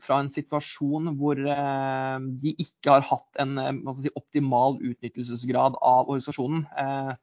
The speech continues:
så de kommer ikke fra en situasjon som for eksempel Bouvet, da, hvor de har hatt usedvanlig god margin i tjue tjueén, og mest sannsynlig for en lavere margin i tjue tjueto. Så kommer da Webstep fra en motsatt posisjon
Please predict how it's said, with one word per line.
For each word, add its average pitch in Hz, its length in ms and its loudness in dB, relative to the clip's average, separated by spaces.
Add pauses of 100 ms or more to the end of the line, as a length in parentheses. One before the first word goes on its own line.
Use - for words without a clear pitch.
(480)
så 156 160 0
de 160 140 10
kommer 131 320 2
ikke 131 180 -2
fra 143 140 4
en 135 60 0
situasjon 135 480 -8
som 135 100 -8
for 139 100 -4
eksempel 123 400 -4
Bouvet, 135 440 4
da, 165 180 -4
hvor 143 160 -2
de 139 120 2
har 131 180 2
hatt 127 180 0 (720)
usedvanlig 131 760 0
god 131 140 -2
margin 135 480 -4
i 143 80 -2
tjue 135 160 2
tjueén, 151 260 0
og 147 140 -4
mest 139 160 -4
sannsynlig 135 220 -8
for 143 80 -2
en 143 80 0
lavere 120 260 2
margin 120 320 -4
i 127 80 -6
tjue 131 160 -4
tjueto. 175 340 -2
Så 170 100 -14
kommer 143 200 0
da 131 240 4 (140)
Webstep 131 440 -2
fra 131 120 4
en 131 120 -2 (640)
motsatt 160 760 4
posisjon 170 480 2